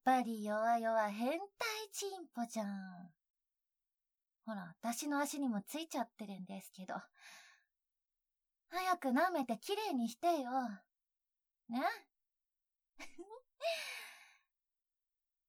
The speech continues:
上手にきれいにできました。よいしょ。ああ、靴下新しいの履かなきゃ。じゃあ、朝ごはん食べに行こっか。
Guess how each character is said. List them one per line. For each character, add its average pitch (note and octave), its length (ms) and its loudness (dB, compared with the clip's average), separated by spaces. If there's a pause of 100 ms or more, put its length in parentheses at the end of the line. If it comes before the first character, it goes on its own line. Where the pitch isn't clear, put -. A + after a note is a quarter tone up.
上 A#3+ 400 0
手 C#4 180 0
に A3 220 0
き D#4 220 -4
れ B3 300 2
い G3+ 40 -10
に G3+ 180 -6
で B3 140 -6
き F4 240 -14
ま G4 80 -14 (140)
し - 160 -20
た。 - 220 0 (1500)
よ G#4 80 -4
い C5 40 -8
し - 160 -10
ょ。 D#4+ 40 -8 (1300)
あ - 0 -
あ、 F4 880 4 (640)
靴 - 280 -6
下 A#3 300 2
新 C#4+ 260 8
し A#4+ 160 0
い - 60 -6
の D#4 80 0
履 A#3+ 120 2
か B3 140 -2
な B3 140 2
き - 100 -8
ゃ。 G#3 160 -6 (1300)
じ A4+ 100 0
ゃ - 20 2 (100)
あ、 - 80 -6 (520)
朝 F4+ 220 4
ご G4 60 12
は G#4+ 160 8
ん C4+ 60 0
食 G4+ 140 8
べ A4 80 2
に D4 160 0
行 E4 120 4
こ - 60 -14
っ - 20 -20
か。 A#3 240 -4